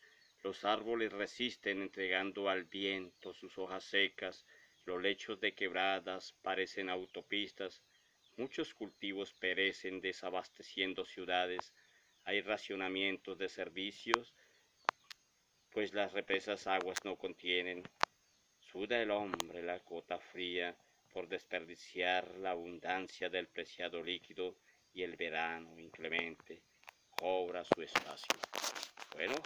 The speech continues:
muchas gracias por haber visto esta ocasión, es una entrega más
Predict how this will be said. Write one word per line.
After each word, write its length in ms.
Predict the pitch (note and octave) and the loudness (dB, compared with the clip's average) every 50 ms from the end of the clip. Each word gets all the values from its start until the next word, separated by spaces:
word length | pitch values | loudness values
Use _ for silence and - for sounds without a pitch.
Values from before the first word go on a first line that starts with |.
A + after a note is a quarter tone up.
| - - - | -6 -8 -10
muchas 260 | - - - E2+ E2+ | -10 -10 -8 -8 -4
gracias 460 | E2 E2 F2+ G#2+ A2+ - B2+ A#2 - | -2 2 2 2 2 0 -4 -6 -6
por 160 | - - F#2 | -6 -6 -4
haber 220 | E2+ E2 E2 E2+ F2 | -2 -2 -2 -2 -4
visto 440 | G2 F#2 - - - G2+ F#2 F2+ - - - - - - - - - E2+ | -6 -8 -6 -6 -6 -6 -6 -6 -8 -12 -18 -18 -18 -18 -20 -18 -16 -16
esta 220 | - - - G2+ G2 | -16 -12 -10 -8 -6
ocasión, 400 | G2 - - - - - - - - - | -4 -4 -4 -2 0 0 0 2 2 0
es 140 | - - | 0 0
una 100 | F#2 F2+ | -2 -4
entrega 340 | F#2 E2+ - F2+ F2 F2 E2+ | -6 -6 -8 -10 -6 -4 -2
más 260 | F2+ G#2 C#3+ E3 - | 0 0 -2 -2 -4